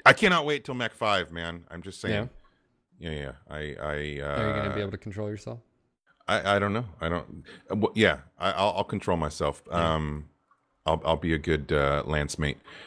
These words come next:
Speaker 1: But, uh, anyway, it's gonna be fun. I'm looking forward to it. It's gonna be a fun few months.
Speaker 2: And by the way,
Speaker 1: Yeah.
Speaker 2: they did say, uh, Russ did mention that, uh, it's, as far as their goal, you,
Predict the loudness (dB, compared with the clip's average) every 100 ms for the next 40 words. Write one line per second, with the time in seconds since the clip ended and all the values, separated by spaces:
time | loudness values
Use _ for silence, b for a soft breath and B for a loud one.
0 | B 4 4 6 2 2 -2 -2 0 -2
1 | -4 -6 -4 -2 2 2 2 -4 _ _
2 | _ -14 -6 -6 -6 -2 0 0 -2 -4
3 | -6 -6 -4 -2 -2 -4 -4 -2 -2 -4
4 | -10 _ b 0 2 2 2 2 2 2
5 | 0 -2 -4 0 2 4 2 2 2 2
6 | 0 -2 -4 -4 -4 -4 -4 -6 -6 -6
7 | -8 -8 -4 -2 -4 -6 -8 -12 -14 -16
8 | -10 -4 -4 -2 -6 -4 -4 -4 -4 -6